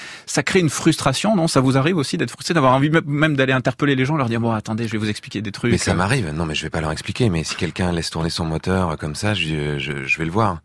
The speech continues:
Speaker 2: Ah, souvent, ça
Speaker 1: C'est
Speaker 2: se
Speaker 1: vrai ?
Speaker 2: passe, ça se passe pas super,
Speaker 1: Ah
Speaker 2: mais
Speaker 1: ouais, c'est pas facile, c'est son domicile, quasi-,
Speaker 2: Bah,
Speaker 1: quasiment.
Speaker 2: au début, <laughs> ouais, exactement. Au début, on commence gentiment. Alors, ça dépend si on est énervé. C'est-à-dire, par-,
Speaker 1: Ouais.
Speaker 2: quand on n'est pas énervé,
Speaker 1: Alors, le
Speaker 2: on
Speaker 1: mode
Speaker 2: dit,
Speaker 1: d'emploi de Cyril Dion pour
Speaker 2: Excusez-moi.
Speaker 1: interpeller,
Speaker 2: Bah non,
Speaker 1: euh,
Speaker 2: mais
Speaker 1: un
Speaker 2: le,
Speaker 1: automobiliste.
Speaker 2: le mieux, c'est en général de dire, « Excusez-moi, ça vous embête pas de couper le moteur parce que ça, ça fait des gaz et tout ça. » Bon, c'est, c'est désagréable.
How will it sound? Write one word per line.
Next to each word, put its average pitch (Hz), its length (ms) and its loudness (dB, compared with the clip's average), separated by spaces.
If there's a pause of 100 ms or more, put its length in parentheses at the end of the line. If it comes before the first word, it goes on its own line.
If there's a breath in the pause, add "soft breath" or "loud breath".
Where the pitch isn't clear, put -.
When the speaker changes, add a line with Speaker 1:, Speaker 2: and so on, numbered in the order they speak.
(320 soft breath)
Speaker 2:
Ah, - 40 -12
souvent, - 180 -6
ça - 80 -4
Speaker 1:
C'est 147 80 4
Speaker 2:
se 143 40 6
Speaker 1:
vrai ? 147 100 4
Speaker 2:
passe, 190 100 -2
ça 90 100 -4
se - 60 -8
passe 85 140 -4
pas 87 140 -4
super, 120 360 0
Speaker 1:
Ah 98 60 4
Speaker 2:
mais 120 80 6
Speaker 1:
ouais, 123 80 4
c'est 107 140 -4
pas 92 120 0
facile, 113 300 -2
c'est - 100 -4
son 107 140 2
domicile, 107 360 2
quasi-, 101 320 0
Speaker 2:
Bah, - 120 2
Speaker 1:
quasiment. 110 340 2
Speaker 2:
au 113 100 6
début, 113 380 6 (100)
<laughs> - 60 -4 (100)
ouais, 143 120 4
exactement. 117 400 2 (500 loud breath)
Au 101 100 2
début, 95 300 6
on 92 140 4
commence 82 300 0
gentiment. 92 520 0
Alors, - 160 0
ça 104 140 -2
dépend 110 280 2
si - 120 -4
on 85 80 0
est - 40 2
énervé. 104 300 4
C'est-à-dire, 85 240 -2
par-, 85 140 -2
Speaker 1:
Ouais. 107 80 -10
Speaker 2:
quand 107 160 -2
on 104 40 4
n'est 98 100 4
pas 101 120 0
énervé, 92 220 2
Speaker 1:
Alors, 104 120 4
le 131 40 6
Speaker 2:
on 143 40 6
Speaker 1:
mode 170 120 6
Speaker 2:
dit, 143 40 0
Speaker 1:
d'emploi 156 280 4
de - 40 -8
Cyril 151 240 2
Dion 147 140 4
pour 175 60 6
Speaker 2:
Excusez-moi. 107 320 4
Speaker 1:
interpeller, 151 640 2
Speaker 2:
Bah 95 80 0
non, 107 80 0
Speaker 1:
euh, 98 60 0
Speaker 2:
mais 147 140 0
Speaker 1:
un 120 80 -4
Speaker 2:
le, 123 60 -2
Speaker 1:
automobiliste. 107 400 0
Speaker 2:
le 104 140 4
mieux, 113 240 6
c'est 95 140 -4
en 78 80 -2
général 78 300 -2
de 82 80 -6
dire, « 78 160 -8
Excusez-moi, 78 360 -6
ça - 160 -10
vous 76 80 -10
embête 76 240 -8
pas 82 140 -6
de - 40 -10
couper - 220 -10
le 78 60 -4
moteur 87 400 -2
parce - 180 -8
que - 100 -12
ça, - 160 -10
ça - 160 -12
fait - 120 -16
des 71 140 -10
gaz 78 280 -8
et 73 40 -12
tout - 120 -16
ça. » 82 260 -6
Bon, 76 220 -8
c'est, - 160 -16
c'est - 160 -14
désagréable. 82 520 0